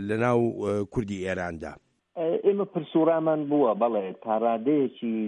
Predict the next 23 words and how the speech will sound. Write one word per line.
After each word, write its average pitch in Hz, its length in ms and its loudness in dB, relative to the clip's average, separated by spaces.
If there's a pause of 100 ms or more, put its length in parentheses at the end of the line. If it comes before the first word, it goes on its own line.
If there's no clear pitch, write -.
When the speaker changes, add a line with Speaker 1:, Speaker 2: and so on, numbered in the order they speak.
Speaker 2:
دەتوانم 117 480 0
بڵێم 110 300 0
بەرفراوانیش 113 800 0 (100)
پرسوڕامان 113 760 -2 (680)
لەگەڵیان 117 580 2 (100)
بووە، 113 280 4 (440)
بەڵام، 117 440 2 (180)
ئێ، 110 80 2 (760)
ڕەنگ 139 260 2
بێ 143 100 4 (100)
کەسی 143 300 -2
واشیان 143 420 0
تێدا 170 340 -2
بێ، 104 120 4 (480)
کەسی 92 380 -8
خراپ 92 260 0 (120)
نەبێ، 98 240 4 (120)
باش 98 160 2 (120)
بێ 101 180 2
و 95 40 0 (800)
بێتە - 400 0
سەرەوەش 98 440 2 (100)
هەڵبژێردرێ، 95 680 2